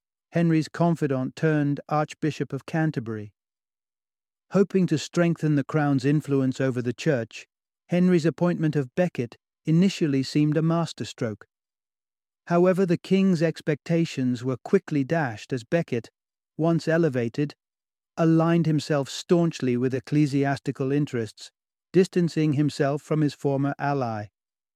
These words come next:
Becket's transformation from friend to formidable ecclesiastical authority frustrated Henry to such an extent that, in a moment of anger, he famously lamented the disloyalty he perceived around him.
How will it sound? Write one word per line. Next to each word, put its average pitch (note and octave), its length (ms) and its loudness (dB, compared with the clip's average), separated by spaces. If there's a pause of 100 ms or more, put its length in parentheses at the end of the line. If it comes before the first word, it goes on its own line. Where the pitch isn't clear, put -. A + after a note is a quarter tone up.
(400)
Becket's F#3+ 360 0
transformation D3+ 920 0
from C3+ 240 -2
friend C#3 560 -2 (240)
to D3+ 120 0
formidable D3+ 680 2
ecclesiastical C#3+ 960 -2
authority B2 600 -2 (260)
frustrated C#3+ 720 -2
Henry C3 300 0
to - 140 -6
such - 400 -4
an C#3 100 0
extent C#3 460 -2
that, B2+ 180 -4 (380)
in D#3+ 140 4
a D3+ 80 4
moment D3+ 320 4
of B2 80 -4
anger, C3+ 440 0 (480)
he E3 140 2
famously D#3+ 580 2
lamented D3 520 2
the C3+ 100 0
disloyalty C3 800 0
he A#2+ 160 -4
perceived B2 480 -2
around A#2 320 -2
him. G#2 180 -10